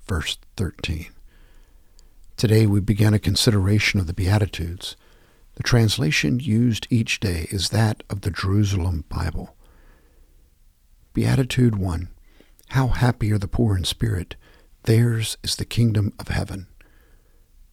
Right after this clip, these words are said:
We are most accustomed to Matthew's version of the first Beatitude quoted above.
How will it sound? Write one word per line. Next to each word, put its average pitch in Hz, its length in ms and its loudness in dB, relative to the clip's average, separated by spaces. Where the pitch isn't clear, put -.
We 117 80 2
are 113 40 2
most 151 300 0
accustomed 101 600 0
to 98 100 0
Matthew's 101 540 2
version 101 580 0
of - 60 -20
the - 80 -14
first - 320 -4
Beatitude 87 640 -2
quoted 90 320 -2
above. 92 420 -6